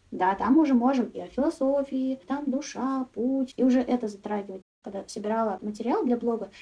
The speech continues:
я такая думаю: "Так, ну, а как мне всё это уместить?"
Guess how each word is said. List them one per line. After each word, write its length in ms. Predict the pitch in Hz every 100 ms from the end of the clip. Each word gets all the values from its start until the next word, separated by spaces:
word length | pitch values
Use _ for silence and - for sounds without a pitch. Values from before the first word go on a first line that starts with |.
| -
я 60 |
такая 180 | 208 214
думаю: 220 | 214 214
"Так, 280 | 214 220 214 -
ну, 120 | 190 -
а 100 | -
как 220 | 254 302
мне 100 | 220
всё 240 | 214 - 269
это 140 | 269
уместить?" 520 | 196 196 - 214 208